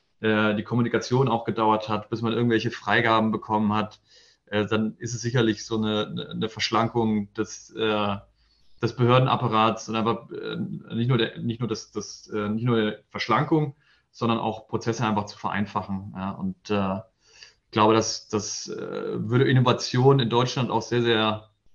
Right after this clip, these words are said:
äh, vereinfachen und nicht dazu führen, dass einfach, ähm, ja auch sehr, sehr viel, ähm, im Ausland stattfindet und auch, auch innovative Köpfe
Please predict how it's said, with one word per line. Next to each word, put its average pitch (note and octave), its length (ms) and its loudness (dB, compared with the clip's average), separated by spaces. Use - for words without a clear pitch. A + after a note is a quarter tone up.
äh, G2+ 320 0
vereinfachen A2 880 0
und G#2 160 -6
nicht A2 160 -4
dazu A2 220 -4
führen, A#2 260 0
dass G#2+ 140 -2
einfach, G#2 360 -4
ähm, G#2 220 -14
ja G2+ 100 -6
auch G2+ 100 -4
sehr, A2+ 180 4
sehr A2+ 140 4
viel, A2 600 2
ähm, G2+ 480 0
im G#2 140 -4
Ausland A2 380 0
stattfindet G2 600 -6
und G2 160 -6
auch, - 280 -14
auch - 200 -12
innovative A2 520 0
Köpfe G#2+ 500 -2